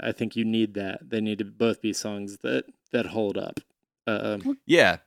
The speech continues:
Speaker 1: yeah, and then I feel like, uh, Bohemian Rhapsody came back with the movie Bohemian Rhapsody, uh, which, I don't know. Now I, I worry
Speaker 2: Is that a
Speaker 1: that
Speaker 2: Wayne's World movie?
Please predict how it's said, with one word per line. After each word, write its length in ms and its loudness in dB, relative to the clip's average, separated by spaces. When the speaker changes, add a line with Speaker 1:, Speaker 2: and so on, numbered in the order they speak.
Speaker 1:
yeah, 160 10
and 100 6
then 120 8
I 80 8
feel 220 8
like, 200 6
uh, 640 4
Bohemian 560 4
Rhapsody 460 0
came 240 0
back 400 -2
with 360 -6
the 600 2
movie 420 12
Bohemian 460 4
Rhapsody, 600 -4
uh, 500 -6
which, 560 -8
I 80 -4
don't 160 -4
know. 120 -8
Now 260 8
I, 240 6
I 160 6
worry 120 6
Speaker 2:
Is 60 8
that 100 10
a 80 10
Speaker 1:
that 80 6
Speaker 2:
Wayne's 240 8
World 160 4
movie? 340 -2